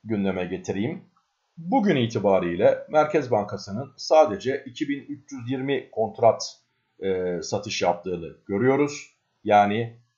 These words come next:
piyasanın beş elli aşağısındaki kalımı nedeniyle piyasadaki beklentilerin satış ağırlığı kazanması sonrasında diğer oyuncuların da satış eğilimini artırdığını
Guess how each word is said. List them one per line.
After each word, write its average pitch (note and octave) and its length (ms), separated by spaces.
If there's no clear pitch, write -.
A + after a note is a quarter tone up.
piyasanın C#3+ 680
beş E3+ 340
elli B2 320
aşağısındaki G#2 1200
kalımı A2 540
nedeniyle F#2+ 800
piyasadaki A#2 800
beklentilerin A2+ 920
satış A#2+ 480
ağırlığı G2+ 440
kazanması F2+ 760
sonrasında F2+ 920
diğer D3+ 220
oyuncuların F#2+ 720
da B2+ 300
satış - 460
eğilimini F#2+ 400
artırdığını G2 840